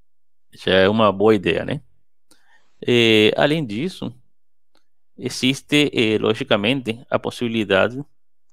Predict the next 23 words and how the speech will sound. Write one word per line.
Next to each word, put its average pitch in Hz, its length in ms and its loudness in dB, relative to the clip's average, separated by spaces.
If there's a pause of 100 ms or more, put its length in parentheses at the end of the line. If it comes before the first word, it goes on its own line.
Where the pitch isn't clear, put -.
(360)
de 113 100 -2
jogar 101 360 0
bispo 101 260 -6
G 139 140 -6
cinco, 143 420 -4
que - 80 -2
é 95 40 -4
minha 104 160 0
ideia, 107 300 2
a - 340 -2 (160)
minha - 140 -12
segunda 110 300 -4
ideia. 104 400 -2 (840)
E 202 60 0
ao 147 80 4
mesmo 143 240 0
tempo, 147 480 -4 (500)
eu 107 160 0
abro 110 320 0
o - 140 -4
diagonal 127 480 0
para, 113 400 0 (220)
eh, - 720 -6